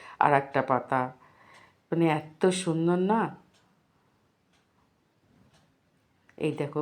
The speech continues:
বেদানা হয়েছে আমাদের, আমার কাছে চারটে বেদানা হয়েছে। এই দেখো একটা নিচে ঝুলছে। এই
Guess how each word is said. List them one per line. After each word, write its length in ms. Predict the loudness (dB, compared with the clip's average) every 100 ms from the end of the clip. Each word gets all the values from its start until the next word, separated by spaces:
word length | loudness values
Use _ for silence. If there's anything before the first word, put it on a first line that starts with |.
| -4
বেদানা 440 | -4 -2 -2 -2 -4
হয়েছে 360 | -4 -6 -6 -6
আমাদের, 380 | -6 -8 -10 -12 -16 _ _ -20 _ _ _ _ _ _ _ _ _ _ _ _ _ _ _ _ _ _ _ _ _ _ _
আমার 160 | -4 -2 -4
কাছে 180 | -4 -6 0
চারটে 400 | 2 2 0 -6 -2
বেদানা 440 | 0 0 -2 -4
হয়েছে। 400 | -6 -8 -8 -10 -10 -14 _ _ _ -8
এই 120 | -6 -6
দেখো 320 | -8 -12 -16 -16 -20 -20 -20 -12
একটা 260 | -12 -4 -2
নিচে 320 | -2 -4 -6
ঝুলছে। 540 | -8 -10 -10 -10 -10 -12 -10 -14 -14 -14 -16 -20 _ _ _ _ _ _ _ _ _ _ _ _ _ _ _ _ _ _ _ -20 _ _ _ -2
এই 140 | -2